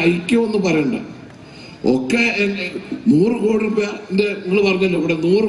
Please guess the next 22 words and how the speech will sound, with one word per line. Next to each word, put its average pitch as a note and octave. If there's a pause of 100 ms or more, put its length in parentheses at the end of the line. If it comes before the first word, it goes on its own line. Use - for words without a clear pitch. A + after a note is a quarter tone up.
കോടി G3
രൂപയാണ് F3 (400)
ദൂർത്ത്. E3+ (920)
എന്തേ F#3+
കിട്ടിയത്? D#3 (420)
ഞാൻ G#3+
ചോദിക്കട്ടെ, F3 (100)
നവകേരള F#3+
സദസ്സിന് D#3+ (140)
ഇവിടുന്ന് G3
പോയ E3 (260)
ആളുകൾക്ക് C#3+ (480)
അരീക്കോട് A3+
പോയിട്ട് F3+ (100)
കൊടുത്ത D#3+ (200)
പരാതിക്ക് D#3 (720)
അല്ലെങ്കിൽ A3 (1120)
അതിനോടനുബന്ധിച്ചിട്ട് G#3+
വന്നുള്ള F#3
റിപ്പോർട്ട് D#3 (140)
എന്തെങ്കിലും E3+
കിട്ടിയോ? A2+